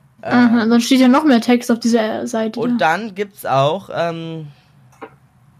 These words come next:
Speaker 1: dann werden dir sozusagen auch, äh, Tags angezeigt, also Schlag-, ja, Schlagwörter so. Wenn du, wenn ich jetzt das Video von Mika angucke, Mario Maker zwei, steht da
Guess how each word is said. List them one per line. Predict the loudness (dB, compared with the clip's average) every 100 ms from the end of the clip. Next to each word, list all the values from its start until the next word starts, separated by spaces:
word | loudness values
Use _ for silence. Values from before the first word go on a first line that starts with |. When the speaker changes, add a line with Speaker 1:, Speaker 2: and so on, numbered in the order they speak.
| _ _ -20 _ _ -20 _ _ _ _ _
Speaker 1:
dann | -4 -2 -2 -4 -4 -2
werden | -2 -2
dir | -4
sozusagen | -6 -6 -4 -4 -2
auch, | -2 -4
äh, | -6 -2 -2 -2 -6 -14 _ _ -20 -20 _ _ _ -14
Tags | -2 -2 -2 -6
angezeigt, | -4 -4 -8 -6 -6 -6 -10
also | -16
Schlag-, | -4 0 0 -4
ja, | -6 -6 -6
Schlagwörter | -6 -8 -6 -8 -8 -8
so. | -10 -12 -16 -20 -20 -6
Wenn | -2 0
du, | 2 0 0
wenn | -2 -2
ich | -2
jetzt | -2 -4 -6
das | -10
Video | -6 -4
von | -4 -6 -8 -10 -10
Mika | -10 -6 -6
angucke, | -6 -10 -8
Mario | -4 -4 -2
Maker | -4 -4 -6
zwei, | -2 0 0
steht | -4 -2
da | 0 0